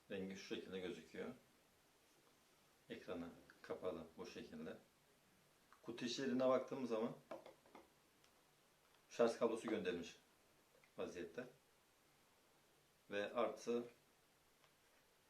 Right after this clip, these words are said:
kullanma kılavuzu var burada. "Design by Apple in California" diyor. Burada hattı takmamız için iğne bulunuyor.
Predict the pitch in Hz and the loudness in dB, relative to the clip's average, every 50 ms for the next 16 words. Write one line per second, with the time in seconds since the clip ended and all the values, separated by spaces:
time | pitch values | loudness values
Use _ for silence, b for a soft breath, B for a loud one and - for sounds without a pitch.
0 | - - - - - - - - - - - - - - 117 110 104 101 95 95 | -20 -20 -20 -18 -16 -14 -14 -16 -16 -18 -20 -18 -6 -2 2 4 4 4 2 0
1 | - - 82 80 - - - 117 - - - - - - - - - - - - | -4 -4 -4 -4 -4 -4 -6 -6 -6 -6 -6 -6 -10 -16 -20 -20 -20 -20 -20 -20
2 | - - - 98 - - - 110 - - - - - - - - - - - - | -20 -10 -6 -6 -4 -4 -4 -6 -6 -8 -12 -20 -20 -20 -20 -20 -20 -20 -20 -20
3 | - - - - - - - - - - - - - - - - - - - - | -20 -20 -20 -20 -20 -20 -20 -20 -20 -20 -20 -20 -20 -20 -20 -20 -20 -12 -8 -6
4 | 90 87 104 104 104 101 95 - 95 92 95 - - - - - - - - - | -2 2 2 2 2 0 -2 0 0 0 0 -2 -6 -12 -16 -20 -20 -16 -6 -2
5 | 120 113 - - - 113 117 110 - - - - 90 90 - 98 95 92 95 92 | -2 -2 -2 -4 -6 -4 -4 -4 -4 -6 -6 -4 -4 -2 0 0 0 0 0 0
6 | 92 90 87 98 95 98 98 - - - - - - - - - - - - - | -2 -2 -4 -4 -4 -4 -6 -8 -12 -16 -18 -18 -18 -18 -20 -20 -20 -20 -20 -20
7 | - - - - - - - - - 120 110 104 110 104 104 104 - - - 107 | -20 -20 -20 -20 -20 -20 -20 -4 0 2 4 6 8 8 8 8 6 4 2 2
8 | 120 113 107 107 104 101 - - - 113 113 117 - - - - - - - - | 2 2 0 0 0 -2 -2 -2 -2 -2 -2 -4 -6 -10 -16 -20 -20 -20 -20 -20
9 | - - - - - - - - - - - - - - - - - - - - | -20 -20 -20 -20 -20 -20 -20 -20 -20 -20 -20 -20 -20 -20 -20 -20 -20 -20 -20 -20
10 | - - - - - - - - - - 117 110 110 110 110 110 104 107 107 107 | -20 -20 -20 -20 -20 -20 -20 -12 -4 -2 0 2 2 2 2 2 2 2 0 -2
11 | 107 107 | -2 -4